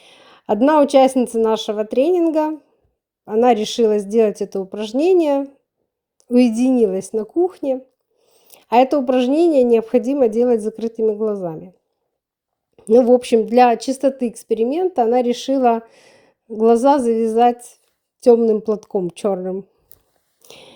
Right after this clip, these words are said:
И в этот момент заходит ее муж.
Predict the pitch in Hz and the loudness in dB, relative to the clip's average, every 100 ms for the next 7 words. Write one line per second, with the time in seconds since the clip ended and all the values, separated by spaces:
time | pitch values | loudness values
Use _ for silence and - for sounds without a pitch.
0 | _ - 311 277 269 269 - 226 247 320 | _ -2 2 4 4 2 2 2 2 0
1 | 262 240 247 247 226 226 220 208 185 190 | 0 -2 -2 -4 -4 -2 0 0 -6 -10
2 | - | -20